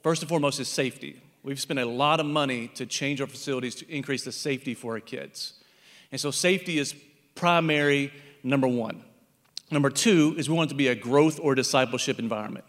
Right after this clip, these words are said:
where kids are learning the gospel, we're planting the gospel into their hearts, we're, we're creating fertile soil, we're praying over them, they're learning God's word, and it's a growth environment where we're trying to disciple young people because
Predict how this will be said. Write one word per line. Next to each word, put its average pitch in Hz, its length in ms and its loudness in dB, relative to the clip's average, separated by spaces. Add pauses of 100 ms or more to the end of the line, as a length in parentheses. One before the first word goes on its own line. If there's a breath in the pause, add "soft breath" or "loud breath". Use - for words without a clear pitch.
(440 loud breath)
where 131 120 -2
kids 160 260 4
are 135 100 6
learning 156 360 6
the 127 80 2
gospel, 147 680 0
we're 139 120 -6
planting 151 260 2
the 127 80 2
gospel 139 540 2
into 151 260 4
their 123 160 2
hearts, 151 500 -6 (300 loud breath)
we're, 143 140 4
we're 151 160 6
creating 139 280 4
fertile 160 480 6
soil, 156 460 4
we're 131 100 2
praying 170 440 4
over 156 160 2
them, 160 120 4
they're 135 120 2
learning 135 240 0
God's 120 320 0
word, 165 420 2 (300 loud breath)
and 135 80 -4
it's 127 100 -4
a 139 60 2
growth 160 400 2
environment 139 440 2
where 131 140 0
we're 127 80 0
trying 139 160 0
to 127 60 2
disciple 143 520 2
young 135 300 2
people 120 320 -6
because 117 320 -4